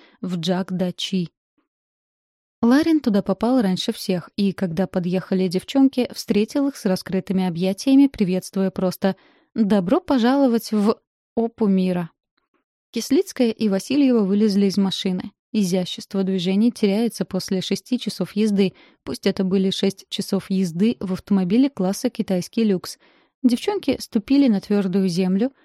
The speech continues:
разогнули спины, и тут же таёжный воздух, смешанный с густым запахом новостройки в равных пропорциях, шибанул в ещё кружащиеся после дороги головы.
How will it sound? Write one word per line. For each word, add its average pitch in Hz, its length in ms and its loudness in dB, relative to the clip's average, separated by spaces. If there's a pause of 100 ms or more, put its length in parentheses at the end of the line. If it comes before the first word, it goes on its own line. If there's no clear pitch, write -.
(100)
разогнули 196 540 2
спины, 214 600 2
и 202 120 -2 (120)
тут 214 280 2
же 190 100 2
таёжный 185 480 0
воздух, 185 540 -2 (180)
смешанный 196 560 2
с 165 60 -4
густым 190 400 -2
запахом 185 560 -2
новостройки 196 720 2
в 196 80 2
равных 185 340 0
пропорциях, 185 720 -2 (240)
шибанул 208 720 2
в 202 60 0
ещё 196 300 0
кружащиеся 196 840 -4 (100)
после 190 380 0
дороги 180 460 -2
головы. 180 480 -2